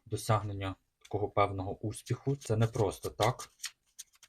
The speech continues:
Так, трансформація ситуації, місяць, четвірка мечів,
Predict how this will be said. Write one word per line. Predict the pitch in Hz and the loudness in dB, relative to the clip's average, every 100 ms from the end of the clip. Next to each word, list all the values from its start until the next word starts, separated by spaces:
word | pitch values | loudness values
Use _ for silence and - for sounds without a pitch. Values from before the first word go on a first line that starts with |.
| - _ _ _ _ _ _ _ _ _ _ _ _ _ _ - - _ _ _ _ _ _ _ _ - - _ _ _ _ _ _ _ _ | -20 _ _ _ _ _ _ _ _ _ _ _ _ _ _ -20 -20 _ _ _ _ _ _ _ _ -20 -20 _ _ _ _ _ _ _ _
Так, | - - - | -10 -8 -2
трансформація | 117 117 - 110 113 104 - 101 | 2 2 4 6 6 4 2 -4
ситуації, | - 107 - 117 135 139 - 135 127 | -2 -4 0 4 4 4 2 4 6
місяць, | 113 117 135 135 - 131 - - | 6 8 6 4 2 0 0 -4
четвірка | - - 104 110 113 104 | -6 -6 -2 -2 0 -2
мечів, | 101 98 - - 123 139 139 131 | -2 -4 -2 0 2 4 4 0